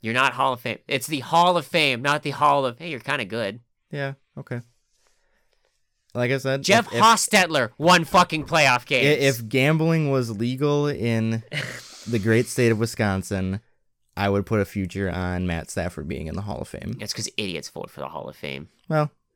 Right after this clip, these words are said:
Speaker 1: And they have
Speaker 2: I
Speaker 1: to put five in every year. So
Speaker 2: Well,
Speaker 1: yeah, a
Speaker 2: it's
Speaker 1: fucking blind squirrel's gonna find a nut.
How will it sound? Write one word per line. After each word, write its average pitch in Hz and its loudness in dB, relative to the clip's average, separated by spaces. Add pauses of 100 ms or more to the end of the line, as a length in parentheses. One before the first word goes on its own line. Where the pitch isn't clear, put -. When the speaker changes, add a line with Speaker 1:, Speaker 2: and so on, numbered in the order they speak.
Speaker 1:
And 104 -8
they 110 -2
have 107 0
Speaker 2:
I - -8
Speaker 1:
to - -16
put 123 -6
five 113 2
in 107 -4
every 101 -6
year. 101 -6 (100)
So 135 -8
Speaker 2:
Well, 127 -2
Speaker 1:
yeah, 101 -2
a - -4
Speaker 2:
it's 113 -6
Speaker 1:
fucking 98 -8
blind 113 -2
squirrel's 113 -4
gonna 98 -8
find 104 -4
a 92 -10
nut. 101 -4